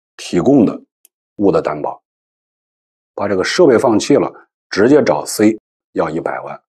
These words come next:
然后 C 承担一百万的担保责任，C 同意吗？不同意。因为什么呢？如果你不放弃，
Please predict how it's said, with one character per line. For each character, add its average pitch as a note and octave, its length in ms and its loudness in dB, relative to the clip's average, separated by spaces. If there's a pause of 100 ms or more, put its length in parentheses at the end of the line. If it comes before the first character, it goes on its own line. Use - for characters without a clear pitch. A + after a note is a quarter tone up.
(280)
然 - 120 -8
后 - 60 -12
C G2 180 2
承 F#2+ 120 -2
担 F#2 160 0
一 A2+ 60 4
百 - 240 -2
万 A#2 160 0
的 F#2 80 0
担 F#2 160 2
保 E2+ 140 2
责 C#2 200 -10
任， D#2+ 180 -8 (1500)
C A#2 200 2
同 G2+ 220 0
意 D3 140 6
吗？ G2+ 180 2 (680)
不 F2 120 -14
同 - 240 -16
意。 C#2+ 200 -18
因 C3 140 2
为 C#3+ 80 6
什 - 140 -2
么 D#2+ 80 -10
呢？ E2+ 80 -10 (380)
如 A2 160 2
果 B2+ 120 6
你 F#2+ 200 4
不 - 260 -6
放 A#2 260 0
弃， - 320 0